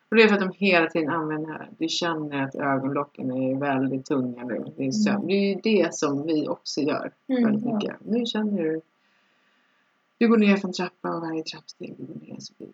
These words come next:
Speaker 1: tyngre, tyngre,
Speaker 3: Mm.
Speaker 1: tyngre. Du går djupare, djupare, djupare ner. Det är, det är de liksom orden som vi kör med. Och det har ni också testat.
Speaker 3: Mm.
Speaker 2: Häftigt.
Speaker 1: Ja.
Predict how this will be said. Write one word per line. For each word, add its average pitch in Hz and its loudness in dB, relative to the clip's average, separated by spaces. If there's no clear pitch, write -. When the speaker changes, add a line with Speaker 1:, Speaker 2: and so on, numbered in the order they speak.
Speaker 1:
tyngre, - -20
tyngre, 240 0
Speaker 3:
Mm. 226 2
Speaker 1:
tyngre. 202 -2
Du 160 -6
går 156 -4
djupare, 160 -6
djupare, 139 -8
djupare 131 -8
ner. 127 -10
Det 175 2
är, 180 -4
det 185 0
är 185 0
de 147 0
liksom - -8
orden 180 -4
som - -20
vi - -10
kör - -6
med. - -20
Och 196 -8
det 196 -2
har 185 2
ni 160 -4
också 180 -6
testat. - -20
Speaker 3:
Mm. 214 4
Speaker 2:
Häftigt. 208 -2
Speaker 1:
Ja. 190 2